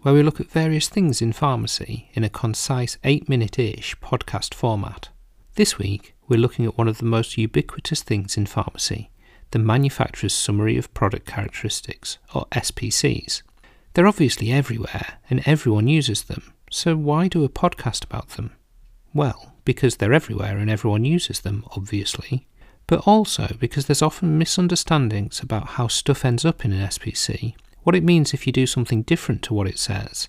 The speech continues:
and why stuff that's in them should sometimes be taken with a pinch of salt. So to do this, we've relied this week on a couple of sources beyond the primary sources in rules and regulations,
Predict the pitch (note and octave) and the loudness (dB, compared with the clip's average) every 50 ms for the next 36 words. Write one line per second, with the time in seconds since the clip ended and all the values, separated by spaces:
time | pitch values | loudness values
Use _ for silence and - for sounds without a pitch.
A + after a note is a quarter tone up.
0 | - _ _ _ _ _ - D3+ D3+ D#3+ F3 F#3 F#3 - - F3+ E3 - - C#3 | -12 _ _ _ _ _ -2 0 2 4 4 2 2 0 -2 -2 -4 -2 -4 -4
1 | - - F#3 F3 D3 A2+ - A2+ A2+ - - B2+ A#2 - - - - E3 E3 D3+ | 0 2 2 2 2 0 -2 -6 -6 -6 -6 -4 -4 -2 -2 2 2 2 2 2
2 | - - A2 G#2 G#2 - - - - - A2+ G#2 - A2 G#2+ G#2 A2 - - A2 | 0 -2 -4 -4 -4 -6 -8 -8 -4 -2 -4 -2 0 -2 -2 -2 -4 -4 -4 -6
3 | G2 - - A2+ - - - A#2+ G2 G#2+ - - - - _ - - - - - | -4 -4 -4 -4 -4 -2 -2 -4 -4 -4 -10 -14 -20 -20 _ -20 -20 -20 -20 -20
4 | - - - - - - - - - - - F3 - - E3+ E3+ G#3 G#3 G#3 F3+ | -20 -20 -20 -20 -20 -20 -20 -14 -10 -2 -2 -2 -2 -2 -2 0 2 2 2 2
5 | - - - - - - - - - - - - C3 B2+ C3 B2+ B2+ C3 C#3+ D3 | 0 -6 -10 -8 -4 -4 -4 -4 -6 -4 2 2 4 4 4 4 4 4 4 4
6 | D3 - - B2+ - - - G2+ G#2 G2 G2+ - - G2+ G2+ - - - - - | 4 2 0 -2 0 0 -2 -2 -2 -2 -4 -4 -2 -2 -2 -2 -4 -4 -4 -2
7 | C#3 - D#3+ D#3 C#3+ - - A#2+ G#2 G2 - - A2 G#2+ - - A#2 A#2+ B2 C3 | 0 2 0 0 2 2 2 2 2 2 -2 -4 -6 -8 -4 0 2 4 4 4
8 | C3+ A#2 G#2+ - - - - - - C3+ C3 B2 A2+ G#2 G#2 - - G#2+ G#2 - | 4 2 0 0 -2 -6 -8 -2 0 2 4 4 2 2 0 0 -2 -2 -4 -4
9 | - - A2 A2+ A2 G#2+ G#2 G#2 G#2 G2+ G#2 A2 A#2 A2+ - - A2+ G#2 G2+ G2 | -4 -4 -2 0 0 0 2 2 2 2 2 2 0 -2 -2 -2 -2 -2 -2 -2
10 | - - G#2+ G2+ G2 - - - - - - - - - - | -4 -4 -4 -4 -4 -4 -6 -6 -8 -8 -12 -10 -10 -12 -12